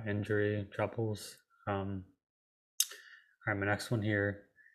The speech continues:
C J Char-, uh, C J Gardner-Johnson.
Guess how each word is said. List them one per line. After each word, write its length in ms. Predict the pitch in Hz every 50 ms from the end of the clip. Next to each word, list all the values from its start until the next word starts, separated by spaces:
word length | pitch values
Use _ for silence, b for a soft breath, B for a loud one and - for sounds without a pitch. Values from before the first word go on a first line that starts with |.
| b b -
C 200 | - - 131 123
J 180 | 113 117 113
Char-, 420 | 113 - - 120 113 127 - - - - _ _ - -
uh, 160 | 113 107 101 101 - - _ B B B B B B B _ _ _ -
C 440 | - - - - 127 123 120 117 113
J 460 | 113 - 113 107 110 110 110 107 101 - - - _ _ -
Gardner-Johnson. 1040 | - 113 110 107 104 101 101 - 104 104 104 101 - - - 104 98 95 101 104 104